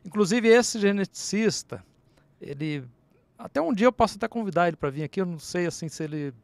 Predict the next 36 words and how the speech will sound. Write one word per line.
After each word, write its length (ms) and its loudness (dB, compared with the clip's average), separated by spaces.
ele 100 2
é 60 8
meio 180 6
receoso 580 8
de 120 -4
falar, 240 4
assim, 180 -4
publicamente, 540 -4
porque 100 -2
ele 80 4
é 20 2
pro-, 180 0
ele 100 2
é 20 2
professor 420 0
em 60 0
três 300 4
universidades 580 -2
federais, 540 -6
ele 100 -2
é 60 2
geneticista, 800 -4
ele 140 -4
di-, 340 -6
conseguiu 340 -4
a 20 -2
diplomação 580 -6
dele, 220 -4
o 40 -4
P 120 -8
H 180 -2
D 140 -6
dele 180 -4
no 80 -8
exterior, 580 -4
né? 180 -6